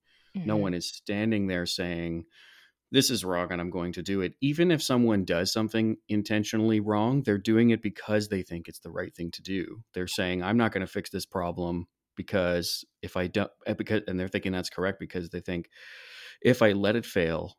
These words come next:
Speaker 1: then someone will address it finally," type of thing. So they're doing it because they think it's the right thing to do. And once you do that, I,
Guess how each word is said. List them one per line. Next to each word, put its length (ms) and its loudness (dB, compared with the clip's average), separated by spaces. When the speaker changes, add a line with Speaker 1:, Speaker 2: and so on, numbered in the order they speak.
Speaker 1:
then 260 2
someone 380 4
will 260 4
address 380 0
it 140 -6
finally," 600 -8
type 240 -10
of 60 -20
thing. 240 -10
So 140 -6
they're 200 2
doing 280 4
it 100 0
because 460 -4
they 80 -4
think 200 -10
it's 120 -14
the 100 -12
right 180 -10
thing 140 -14
to 80 -14
do. 300 -8
And 120 -6
once 220 -2
you 80 -4
do 200 0
that, 200 2
I, 100 0